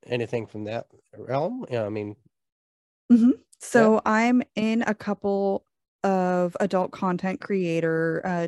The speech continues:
Speaker 2: Discords and things like that, because if I'm gonna be labeled it, I'm gonna lean into it, and I'm gonna learn from both sides of the field,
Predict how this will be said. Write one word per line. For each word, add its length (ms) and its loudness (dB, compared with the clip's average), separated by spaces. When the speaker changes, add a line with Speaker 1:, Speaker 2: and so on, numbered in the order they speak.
Speaker 2:
Discords 580 -2
and 100 -2
things 240 -6
like 160 -4
that, 240 -4
because 600 0
if 160 4
I'm 160 4
gonna 200 4
be 140 4
labeled 400 4
it, 200 2
I'm 220 2
gonna 180 0
lean 220 0
into 320 0
it, 180 -4
and 200 -4
I'm 140 0
gonna 240 -2
learn 280 -2
from 500 -2
both 220 2
sides 340 -4
of 100 -6
the 80 -6
field, 480 -2